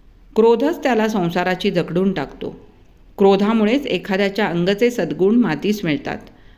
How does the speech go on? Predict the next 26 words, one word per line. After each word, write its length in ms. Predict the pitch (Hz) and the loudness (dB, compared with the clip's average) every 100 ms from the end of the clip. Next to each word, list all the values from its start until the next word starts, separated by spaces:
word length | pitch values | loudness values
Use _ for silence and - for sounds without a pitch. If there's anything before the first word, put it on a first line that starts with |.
| - | 0
म्हणून 360 | 185 226 180 208 - - - | 2 2 0 -4 -10 -18 -2
क्रोधाचा 540 | 196 190 190 214 240 | 2 2 2 -2 -2
त्याग 300 | 247 247 165 175 - | -4 -4 -6 -8 -10
कर. 120 | - - - - - - - - | -10 -10 -18 -20 -20 -20 -20 0
क्रोध 260 | 220 269 302 | 2 2 0
हाच 380 | 269 233 262 | -2 -2 0
महाशत्रू 580 | 240 190 220 226 208 214 | 0 2 0 0 0 2
यम 240 | 208 175 208 | 2 2 0
होय 300 | 190 160 151 - - - | 0 -2 -4 -10 -20 -6
आणि 280 | 185 208 185 | -2 0 2
लोभ 240 | 196 214 | 2 4
म्हणजेच 560 | 247 208 175 165 170 - - - | 2 2 0 -2 -4 -12 -20 -16
दुस्तर 440 | 165 220 220 277 285 | -2 0 0 -2 -2
अशी 300 | - 202 214 | -2 -2 0
वैतरणी 560 | 185 160 156 196 226 | 0 0 0 0 4
नदी 340 | 247 175 151 190 | 4 4 0 -2
होय. 220 | 156 - - - - - _ - - - | -4 -8 -12 -20 -20 -20 _ -20 -20 -4
संतोष 480 | 208 190 180 240 - | -2 0 0 0 0
हेच 200 | 208 240 233 | 0 0 0
नंदनवन 640 | 165 165 196 233 233 233 | 0 2 2 2 2 0
होय 240 | 185 160 156 - - _ | 0 -2 -4 -12 -20 _
आणि 240 | 180 202 | -4 -4
शांती 440 | 220 214 160 165 226 | -4 -4 -4 -2 0
हीच 340 | 220 247 254 | 0 0 -2
कामधेनू 560 | 180 160 175 190 190 190 | -4 -2 0 2 2 0
होय. 280 | 170 151 | -2 -2